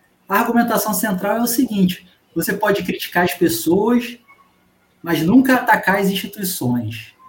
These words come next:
ou a Constituição. Sendo que não é exatamente isso que, que, que demarca, né, uma das coisas que demarca uma atuação, é, dos socialistas, por exemplo,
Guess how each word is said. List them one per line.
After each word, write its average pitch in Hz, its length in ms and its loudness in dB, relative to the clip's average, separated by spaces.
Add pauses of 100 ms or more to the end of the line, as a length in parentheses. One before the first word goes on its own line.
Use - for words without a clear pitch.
ou 131 100 -2
a 139 60 -2
Constituição. 131 800 -4 (1800)
Sendo 240 340 4
que 262 100 6
não 254 100 10
é 240 40 6
exatamente 240 560 2
isso 208 440 2
que, 175 200 -6
que, 143 500 -8
que 143 160 -8
demarca, 147 720 -2
né, 170 240 0 (680)
uma 175 160 2
das - 180 0
coisas 156 260 0
que 151 60 -2
demarca 139 600 0 (280)
uma 131 160 0
atuação, 135 580 -2 (540)
é, 123 420 -8
dos 135 160 -2
socialistas, 170 580 4
por 139 140 -2
exemplo, 165 320 2